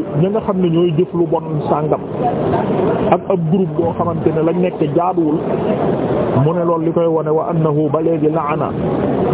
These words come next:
sax na ne Yonent bi alayhi salaatu wa salaam rëbb na aakila riba, ki nga xamante ne mooy lekk riba. Loolu tamit xadiis la boo xamante ne nii,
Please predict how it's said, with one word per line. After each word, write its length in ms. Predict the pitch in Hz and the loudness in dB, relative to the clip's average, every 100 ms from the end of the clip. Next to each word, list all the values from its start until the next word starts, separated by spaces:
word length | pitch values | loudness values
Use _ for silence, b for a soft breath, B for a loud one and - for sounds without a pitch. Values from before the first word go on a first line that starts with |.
| - 214 | 0 0
sax 160 | 175 | -2
na 140 | 180 175 | 0 0
ne 80 | 165 | 0
Yonent 260 | 165 170 170 | 0 -2 -2
bi 140 | 170 | 0
alayhi 220 | 156 156 151 | 2 0 0
salaatu 200 | 147 135 | -2 0
wa 60 | |
salaam 180 | 156 147 | -2 2
rëbb 200 | 151 165 151 | 0 2 0
na 140 | 156 | -2
aakila 600 | - 175 175 165 165 160 156 | 0 0 0 0 0 2 2
riba, 360 | 151 147 98 92 76 71 80 - - - - - - - - - | 0 2 2 0 0 -2 -2 -2 -2 -2 -2 -2 -2 -2 -2 0
ki 100 | 151 | 2
nga 120 | 208 | 2
xamante 400 | 202 190 180 175 | 0 -2 0 0
ne 80 | 170 | 2
mooy 240 | 160 160 | 0 0
lekk 220 | 156 151 - | 0 0 0
riba. 300 | 147 139 117 - - - - - - - - - - - - - | 0 0 -2 -4 -4 -2 -2 -2 -2 -2 0 0 0 -2 -2 2
Loolu 360 | 110 170 185 226 339 - - - 147 - - | 2 2 0 -2 -2 -4 -2 -2 0 0 2
tamit 240 | - 165 185 - - - 160 | 2 2 -2 -4 -4 -4 -2
xadiis 240 | 160 170 160 | 0 0 0
la 80 | |
boo 180 | 151 151 | 0 0
xamante 400 | 151 147 147 147 | 0 -2 -2 0
ne 120 | 143 139 | 0 0
nii, 260 | 143 185 | 0 0